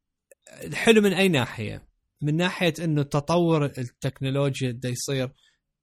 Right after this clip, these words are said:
خلال فترات متقاربة. آه، قبل، قبل شهرين، ثلاثة أشهر، إيش قد شهرين؟ أقلهم يعني، بال-، بالسي اس، إيه، شهر، شهر، شهرين. عندنا على ال-، التليفون هم اللي بيبصمه بدون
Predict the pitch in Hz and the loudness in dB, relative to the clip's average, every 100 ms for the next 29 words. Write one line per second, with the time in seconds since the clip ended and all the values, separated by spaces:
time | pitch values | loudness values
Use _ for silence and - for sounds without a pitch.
0 | _ - - 143 139 131 135 - 143 139 | _ -12 -2 0 0 -2 -6 -2 -2 -2
1 | - - 139 139 131 131 120 90 87 - | -6 -14 -14 -10 -6 -2 -4 -4 -12 -16
2 | _ _ - - - - - - 135 123 | _ _ -20 -20 -20 -20 -20 -4 -2 0
3 | 117 104 - - 165 160 160 - 175 170 | -2 -6 -10 0 2 2 -2 0 0 0
4 | 160 - - - - 196 190 190 175 170 | -2 -6 -14 -8 0 2 4 2 2 -2
5 | 156 _ - 170 - 160 - 139 139 185 | -8 _ -6 -4 -2 -2 -2 -4 -6 -8
6 | 160 151 180 214 196 _ - 156 226 214 | -6 -6 -4 -6 -8 _ -16 -2 0 2
7 | 160 113 107 113 147 214 160 190 - 156 | 0 -2 -4 -2 -2 0 -2 -2 -2 -2
8 | 110 107 160 160 - 160 131 - _ _ | -2 -6 -4 -4 -2 -4 -4 -10 _ _
9 | _ - 160 147 143 127 127 139 - _ | _ -4 -2 -2 -2 -4 -6 -10 -20 _
10 | - 156 180 165 151 160 156 110 143 139 | -6 0 2 2 2 0 -2 -2 -4 -2
11 | 165 151 196 196 180 180 139 135 139 139 | -2 -2 0 0 0 -4 -2 -2 0 0
12 | 131 147 151 170 - 170 143 135 151 156 | 0 -2 0 -2 0 0 0 2 2 2
13 | 147 | 0